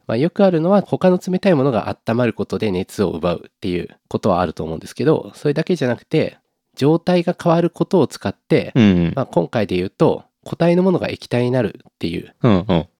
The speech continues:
Speaker 1: 現象自体にエネルギーが必要なので、それが起きるってことはエネルギーを奪ってるっていう。
Speaker 2: なるほど。ただひんやりしてる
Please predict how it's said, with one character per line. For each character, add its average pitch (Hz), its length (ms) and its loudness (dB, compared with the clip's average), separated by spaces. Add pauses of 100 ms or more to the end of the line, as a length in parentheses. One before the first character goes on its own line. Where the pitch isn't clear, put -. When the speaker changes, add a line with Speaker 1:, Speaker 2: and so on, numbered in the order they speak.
Speaker 1:
現 113 260 -2
象 113 340 2
自 127 200 -6
体 139 280 0
に 170 420 0
エ 113 80 -4
ネ 175 120 2
ル 160 120 2
ギ 90 160 -6
ー - 20 -10
が 85 80 -8
必 - 260 -10
要 90 140 -4
な 95 80 -4
の 80 140 -6
で、 - 380 -4
そ - 200 0
れ 180 80 4
が 185 280 4
起 151 60 -8
き - 140 2
る 185 40 2
っ 156 40 -4
て - 140 -4
こ 147 100 2
と - 100 -2
は 139 120 4
エ 101 80 0
ネ 131 100 4
ル 127 80 2
ギ - 100 -6
ー 82 40 -4
を - 40 -8
奪 98 200 -2
っ 131 80 -4
て - 160 -10
る - 120 -18 (120)
っ - 80 -20
て - 80 -14
い 73 80 -16
う。 - 100 -20 (160)
Speaker 2:
な 104 120 2
る 95 60 2
ほ 92 120 -6
ど。 85 120 -4
た - 140 -4
だ 143 140 2
ひ 104 160 -2
ん 113 80 2
や 120 100 2
り 101 100 0
し - 120 -8
て 92 100 0
る 87 100 -6